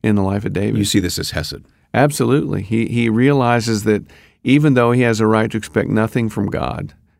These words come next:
Speaker 1: God's ready to give him everything. And he, he says as much, you know, "Be gracious to me according to your hesed," which means be gracious to me 'cause I don't deserve anything,
Speaker 2: Yeah.
Speaker 1: you know, but condemnation.
Speaker 2: Hmm.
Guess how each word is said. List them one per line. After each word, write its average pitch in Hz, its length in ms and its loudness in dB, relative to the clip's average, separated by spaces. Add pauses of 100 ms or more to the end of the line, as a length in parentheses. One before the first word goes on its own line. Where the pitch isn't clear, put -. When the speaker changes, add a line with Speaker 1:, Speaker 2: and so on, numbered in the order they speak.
(100)
Speaker 1:
God's 104 280 0
ready 101 240 0
to 101 80 -2
give 101 180 -2
him 98 140 -4
everything. 104 580 -6
And 107 180 0
he, 110 260 0
he 113 180 -2
says 160 340 4
as 104 140 0
much, 98 340 -2 (320)
you 117 100 2
know, 107 200 4
"Be 101 160 2
gracious 123 560 2
to - 120 0
me 113 300 2
according 151 580 2
to 123 120 -2
your 104 180 2
hesed," 98 540 -2 (400)
which 123 200 0
means 120 220 2
be 107 180 2
gracious 120 520 2
to - 100 -2
me 104 300 2 (240)
'cause 110 160 2
I 127 120 2
don't 170 140 2
deserve 101 340 2
anything, 123 520 0 (500)
Speaker 2:
Yeah. 85 60 -20 (320)
Speaker 1:
you 90 80 -6
know, 104 340 -10
but 104 160 -2
condemnation. 95 760 -4 (100)
Speaker 2:
Hmm. 87 120 -12